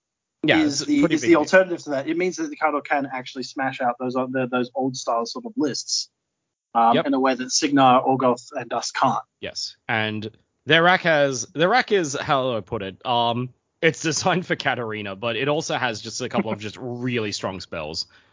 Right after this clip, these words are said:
Speaker 1: Like, they, uh, I would say second class to some of the Orgoth and Signar ones, but not in a super meaningful way. Like, it's like, well, you don't have Red Line, you have Superiority, right? But you also have Escort or Avenging Force you have access to,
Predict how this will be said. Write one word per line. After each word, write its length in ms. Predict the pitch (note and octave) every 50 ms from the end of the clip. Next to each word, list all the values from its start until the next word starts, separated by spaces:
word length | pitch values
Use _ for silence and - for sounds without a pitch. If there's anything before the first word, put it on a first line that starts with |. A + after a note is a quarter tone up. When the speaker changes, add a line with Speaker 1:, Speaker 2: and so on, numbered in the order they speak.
| _ -
Speaker 1:
Like, 380 | - - A2 A2+ A#2 - - _ _ _ _ _ _ -
they, 440 | C3 C#3+ D3+ D3 C#3+ C#3+ C3 - _ _ -
uh, 360 | - A#2+ A#2+ A2+ A2+ A2+ A2 A2
I 120 | - C3+
would 140 | D3 D3 B2
say 140 | D#3 C#3+ A#2
second 360 | - - D#3+ D3+ - E3 D3
class 360 | - - D3+ D3 D3 C#3+ -
to 100 | - C#3
some 200 | A#2 - C#3 B2+
of 60 | B2+ A2+
the 120 | A2+ G#2+
Orgoth 480 | - - A#2 C3 C3 C#3+ C#3+ C#3 - D3
and 100 | B2 G#2
Signar 380 | - A2+ A2 A#2 D3 D3+ D#3 D#3+
ones, 280 | E3+ F#3 G#3+ A3 D#3+
but 260 | A#2+ A2+ A#2 A2 F#2+
not 240 | G#2+ A#2+ B2 B2 -
in 140 | B2 A#2+ A2+
a 320 | G#2 G#2 G2+ G2 G2 F#2 - _ _ _ _ -
super 460 | - - - - - C#3 A#2 - A2
meaningful 560 | G#2 G#2 G2+ G2 G2 G2 G2 F#2+ - G2+ F#2
way. 240 | F2 F2 F2 F2 F2
Like, 240 | F2 G2 G2+ G2 F#2+
it's 160 | A2 G#2 -
like, 180 | A#2+ A2+ A2+ G2
well, 140 | A#2+ A#2+ B2+
you 80 | B2+
don't 140 | C#3 D#3 D3
have 180 | C3 C#3+ B2 G2+
Red 180 | G#2+ G#2+ G#2+
Line, 300 | G2+ G#2+ G#2+ G#2 G#2 G#2+
you 80 | G#2 G#2
have 80 | G2+ -
Superiority, 800 | - A2 G#2+ - A#2 G#2 F#2+ G2 F#2+ F2+ F2+ F2+ E2 E2 E2 D2 -
right? 280 | F#2 F2+ F#2+ G2+ F#2
But 220 | - F#2+ F2+ - -
you 140 | G#2 G2+
also 180 | G2 G2+ F#2+ G2+
have 260 | G2 F#2+ F#2 F2+ F#2 - _ - _ _ _ _ _ _ _ _ - - -
Escort 440 | A#2+ A#2+ - - - D3 C3+ C3 B2+
or 180 | B2 A#2+ A#2+
Avenging 380 | A#2 G#2+ A2 C3 A#2 G2+ A#2 A2
Force 360 | - - D3+ C3+ A2 - -
you 80 | A2 G#2+
have 120 | G2 F#2+
access 380 | F#2+ F2 F2 - - G2 F#2+ - -
to, 240 | G#2 F#2+ F#2 G#2